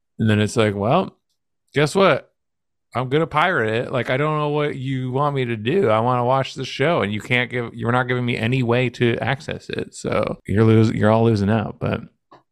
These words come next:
I don't know. Whatever. That's fine. So yeah, I, I mean, I hope they,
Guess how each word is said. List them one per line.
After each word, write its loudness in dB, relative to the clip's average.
I -2
don't 0
know. -10
Whatever. -2
That's -2
fine. -6
So 4
yeah, 6
I, 2
I 4
mean, 4
I 4
hope 4
they, 0